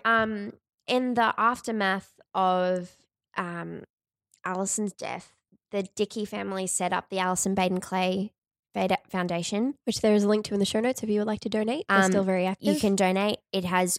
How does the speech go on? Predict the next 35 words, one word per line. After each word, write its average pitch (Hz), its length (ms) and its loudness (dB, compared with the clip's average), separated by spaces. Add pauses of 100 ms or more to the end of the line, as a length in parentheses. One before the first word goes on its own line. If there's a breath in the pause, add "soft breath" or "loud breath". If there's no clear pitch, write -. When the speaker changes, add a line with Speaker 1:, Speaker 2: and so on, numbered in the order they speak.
(160)
Speaker 1:
really 202 480 4
great 185 260 2
information 185 880 0
on 185 520 2
domestic 185 400 0
violence - 560 -2
in 196 100 -2
Australia, 190 600 0
which 202 300 -4
I 185 100 -8
will 190 180 -10
share 185 260 -8
some 185 560 -6 (240)
statistics - 800 -4
that - 120 -14
we 247 100 -8
will 233 120 -10
talk 240 300 -18
about. 320 220 -10 (460)
Um, 220 260 4
I 247 120 6
also 254 220 4
just 254 160 -4
wanted 233 140 0
to 208 60 -2
say 202 120 0
before 202 220 -4
we 190 80 -2
move 190 220 -4
on 180 140 -2
from 190 200 -6
that, 185 280 -2
there 196 140 0
was, 190 440 0
um, 185 500 -4